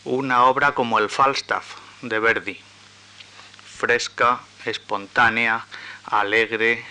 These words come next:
energética, vivaz, eh, desprejuiciada.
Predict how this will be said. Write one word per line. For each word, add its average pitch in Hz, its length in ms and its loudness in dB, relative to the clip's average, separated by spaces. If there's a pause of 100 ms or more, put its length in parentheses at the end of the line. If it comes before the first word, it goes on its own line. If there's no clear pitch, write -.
(140)
energética, 117 1040 -2 (640)
vivaz, 113 800 2 (260)
eh, 110 340 -4 (1200)
desprejuiciada. 123 1160 0